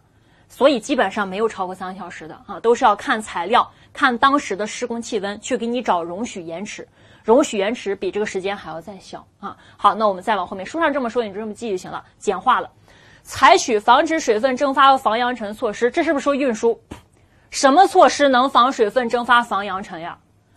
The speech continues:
覆盖，对吧？刚刚我们看到图片了，运输车辆上面、自卸汽车上给它覆盖，防扬尘、防水分的蒸发。然后选择温度比较高的，这是我们在前面讲原理、讲材料就提到过了，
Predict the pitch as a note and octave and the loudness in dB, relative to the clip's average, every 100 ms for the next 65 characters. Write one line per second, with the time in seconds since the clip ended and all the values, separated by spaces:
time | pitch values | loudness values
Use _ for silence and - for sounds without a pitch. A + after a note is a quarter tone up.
0 | _ - G3+ F#3+ G3 F3 _ - F#3 D#3 | _ -8 -6 0 0 0 _ -8 -6 -4
1 | G3+ F#3 F3 - G#3+ F#3 F3 F3 A3 F#3 | -4 -4 -8 -8 -6 -6 -10 -8 -4 -4
2 | F#3+ A3 G#3 G#3+ A3 G#3+ G#3 F3+ F#3+ E3+ | -4 -6 -2 -2 0 0 0 -2 -8 -10
3 | B2 - A3+ G3+ G#3 G3+ G#3 G3 D#3+ C#3 | -14 -10 -4 -4 -2 -4 -4 -8 -8 -18
4 | - G#3 F3 G#3 _ _ _ _ - F#3+ | -14 -8 -2 -2 _ _ _ _ 0 2
5 | G#3 G3 G3 A3 E3 - - F3+ F#3 F3+ | 2 -2 -6 -8 -10 -8 -6 -6 -6 -10
6 | - F3 C#3 E3+ F#3+ - _ _ - - | -8 -12 -14 -4 -4 -4 _ _ -20 -2
7 | G#3+ A#3+ C4 D#4+ G#3 - _ - B3+ A3 | 6 6 8 6 6 2 _ -4 4 4
8 | G3 G3+ G3+ A3+ A#3 G3 G3+ F3+ G3+ G3 | 4 2 2 2 -2 -2 -4 0 2 2
9 | G3 C#4+ D4 C4+ G3+ G#3 B3 A#3+ - G3 | 0 -2 2 2 2 2 0 0 -4 -6
10 | A#3+ A#3 F#3 F3+ F3+ G3 A3 G3+ F#3+ F3 | -6 -4 -6 -6 -8 -8 -10 -8 -10 -10
11 | - F3 A#3+ F3+ F3 F3 F3 E3+ D#3 | -6 0 0 -2 -12 -10 -10 -10 -12